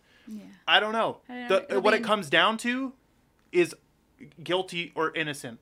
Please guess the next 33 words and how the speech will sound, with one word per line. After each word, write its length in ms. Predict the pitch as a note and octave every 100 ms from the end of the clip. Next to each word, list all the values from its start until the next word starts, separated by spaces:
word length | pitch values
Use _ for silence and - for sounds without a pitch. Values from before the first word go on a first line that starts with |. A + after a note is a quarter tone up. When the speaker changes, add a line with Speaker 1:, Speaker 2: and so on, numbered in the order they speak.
| _
Speaker 2:
Like, 180 | D3 C#3
Speaker 1:
Mm-hmm. 120 | G3+
Speaker 2:
is 180 | F3 E3
he 120 | F3 D#3
actually 260 | D3 D#3+
gonna 100 | D3
be 120 | D3 C#3
charged 560 | - - D3+ C#3+ C#3
with 120 | C#3
something? 380 | - C#3+ C3 A#2+
Speaker 1:
Well, 100 | A#2+
Speaker 2:
There 80 | C3
is 120 | C#3
no 180 | C#3+ D3+
Speaker 1:
he's 100 | E3
come, 100 | E3
Speaker 2:
charges. 460 | E3+ - G2+ - -
Speaker 1:
but 160 | F4 -
he's 220 | F4+ F4+
come 160 | F#4+ F#4
out 180 | E4
publicly 560 | - D#4 D4+ D4+ D4 C#4+
and, 100 | C#4
like, 180 | C4 B3+
the 100 | B3+
way 180 | B3 B3
he's 240 | C4 A3+
talked 280 | C#4 A#3+ -
about 220 | A3+ G#3+
women 340 | A3+ A3 G#3+ G#3+
and 120 | A3+
how 180 | A#3 A3
he, 220 | A#3